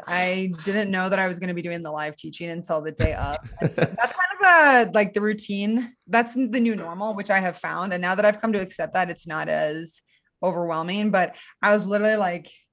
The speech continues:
Speaker 1: in, I mean, in the tunnel of, to walk out on, I was, we weren't, like, down on the field, but, like, to walk down and, like, down the steps to go and get the microphone, like, doing these breathing exercises, like, praying, like, "Please don't let me mess up. Please," you know what I mean? Like, "I can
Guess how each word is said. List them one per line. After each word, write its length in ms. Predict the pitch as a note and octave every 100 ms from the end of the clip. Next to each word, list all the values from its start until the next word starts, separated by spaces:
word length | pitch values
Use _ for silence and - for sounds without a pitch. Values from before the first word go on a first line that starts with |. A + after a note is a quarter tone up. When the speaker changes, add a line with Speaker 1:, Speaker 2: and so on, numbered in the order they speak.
| _ _ _ _ _ _ -
Speaker 1:
in, 500 | G3+ G3 G3 G3 F#3+ - _ _ _ _ _
I 40 | G#3
mean, 200 | G#3 G3
in 180 | A3 A#3
the 100 | A3
tunnel 640 | - A3+ A3+ E3 E3 D#3+ -
of, 240 | F#3 F3
to 140 | F#3+
walk 260 | F3+ F3 A3
out 140 | F#3+ F3 -
on, 160 | D3 - -
I 80 |
was, 180 | A#3 B3+
we 120 | A#3+
weren't, 160 | B3+ C4+
like, 120 | A#3+
down 140 | G#3 G3+
on 80 |
the 80 | G3
field, 220 | F#3 G3+
but, 60 | F#3+
like, 160 | F3 F3+
to 100 | F#3+
walk 320 | F#3 F#3+ G3+
down 320 | F#3+ F#3+ F#3+
and, 80 | F#3
like, 220 | F3 F3
down 160 | F3 E3+
the 80 | F3+
steps 360 | - E3+ F3+ -
to 80 |
go 120 | F3+ F3
and 80 |
get 120 | F3 E3+
the 60 |
microphone, 500 | E3+ E3+ F3 F3+ F3 - - - -
like, 240 | G3 D3
doing 240 | F#3+ G3+
these 160 | G3+ F#3+
breathing 300 | - E3+ F3+
exercises, 640 | E3+ E3+ F3 D#3+ D#3 E3
like, 200 | D#3+ D#3+
praying, 340 | - E3+ E3+ E3
like, 220 | E3 D#3+ - - _ _ _ _
"Please 300 | E3+ F3+ F3+
don't 120 | F3+
let 160 | F3 F#3
me 60 |
mess 180 | F#3 F3+
up. 280 | F#3 F#3 F#3
Please," 260 | G#3+ G#3+ A3+
you 60 |
know 60 | C#4
what 80 | C4
I 60 |
mean? 180 | A#3 A#3
Like, 220 | A#3 A3+
"I 120 | A3+
can 240 | A#3 A#3+